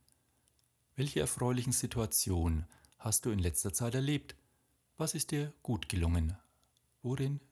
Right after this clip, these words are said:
besteht für dich der Erfolg? Ich könnte nach dem persönlichen Beitrag zum Erfolg fragen. Wie hast du das gemacht? Wie ist dir das gelungen? Was war dein Beitrag dazu? Welche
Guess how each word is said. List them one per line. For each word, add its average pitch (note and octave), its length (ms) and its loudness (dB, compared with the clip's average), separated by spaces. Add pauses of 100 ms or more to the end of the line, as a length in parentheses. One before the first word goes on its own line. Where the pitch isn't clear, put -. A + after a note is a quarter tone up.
(120)
besteht F#2+ 360 -2
für G2+ 120 -2
dich G2+ 260 -4
der B2+ 100 0
Erfolg? B2+ 480 -2 (1300)
Ich - 380 -2
könnte G#2+ 540 0
nach G#2+ 420 -4
dem A2 160 -2
persönlichen A#2 480 0
Beitrag A#2 500 -2
zum G#2+ 140 2
Erfolg G2 380 0
fragen. E2+ 360 0 (1400)
Wie D3 360 0
hast - 260 2
du A2 80 0
das G#2 220 0
gemacht? F2+ 480 -2 (640)
Wie G2 100 -4
ist - 160 4
dir G2+ 80 0
das G2 200 2
gelungen? A#2+ 420 0 (500)
Was B2 240 2
war B2+ 140 -2
dein C3+ 420 -2
Beitrag F#2 460 0
dazu? D#2 400 0 (960)
Welche A2+ 460 0